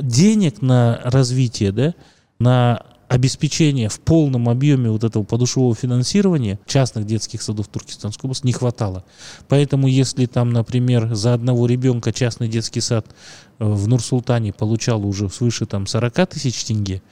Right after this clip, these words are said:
в Туркестанской области он получал в половину меньше за одного ребенка в месяц. И поэтому, конечно, были где-то там и пробелы, где-то частные предприниматели недобросовестные,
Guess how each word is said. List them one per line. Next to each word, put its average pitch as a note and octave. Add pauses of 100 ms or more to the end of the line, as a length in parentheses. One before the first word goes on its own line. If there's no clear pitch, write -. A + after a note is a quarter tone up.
(420)
в -
Туркестанской C3
области A#2
он G#2
получал A2
в -
половину C3+
меньше G2+
за G2+
одного G2
ребенка F#2+ (480)
в A2
месяц. A2 (800)
И A#2
поэтому, D3
конечно, B2+
были A#2+
где-то A2
там G#2
и G2+
пробелы, C#3+
где-то G#2+ (340)
частные B2
предприниматели A#2
недобросовестные, A#2+